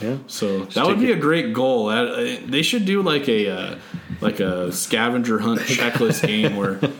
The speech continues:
Speaker 2: you have to have a beer at all one hundred and fifty-eight breweries in a
Speaker 1: Yeah.
Speaker 2: such and such time frame. That'd be pretty cool.
Speaker 1: Yeah. I can tell you,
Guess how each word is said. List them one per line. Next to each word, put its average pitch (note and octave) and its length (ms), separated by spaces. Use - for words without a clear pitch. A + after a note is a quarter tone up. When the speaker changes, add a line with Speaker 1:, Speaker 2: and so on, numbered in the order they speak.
Speaker 2:
you A2+ 140
have B2+ 320
to C3 80
have B2+ 260
a A#2+ 60
beer A2+ 340
at G#2 100
all G#2+ 280
one G#2+ 200
hundred A2+ 320
and G#2 100
fifty-eight G2+ 540
breweries G2 480
in F2+ 140
a E2+ 120
Speaker 1:
Yeah. G2+ 60
Speaker 2:
such G2+ 300
and G#2 100
such - 300
time G2 260
frame. F#2 220
That'd A2+ 160
be G#2 160
pretty F#2 240
cool. F2+ 200
Speaker 1:
Yeah. E2 120
I A#2 80
can A#2+ 180
tell C#3 200
you, C3 400